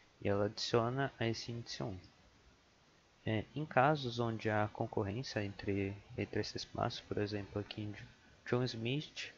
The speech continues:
e Sandra Dee, ambos, é, ambos, a,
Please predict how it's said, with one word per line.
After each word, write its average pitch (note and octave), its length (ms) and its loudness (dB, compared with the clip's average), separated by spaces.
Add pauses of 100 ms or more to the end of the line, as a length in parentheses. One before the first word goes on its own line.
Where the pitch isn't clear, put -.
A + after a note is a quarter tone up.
(440)
e A2+ 120 -2
Sandra A2 480 0
Dee, A2+ 360 4 (600)
ambos, D3+ 520 4 (240)
é, A2+ 380 4 (480)
ambos, D3+ 460 4
a, B2+ 520 4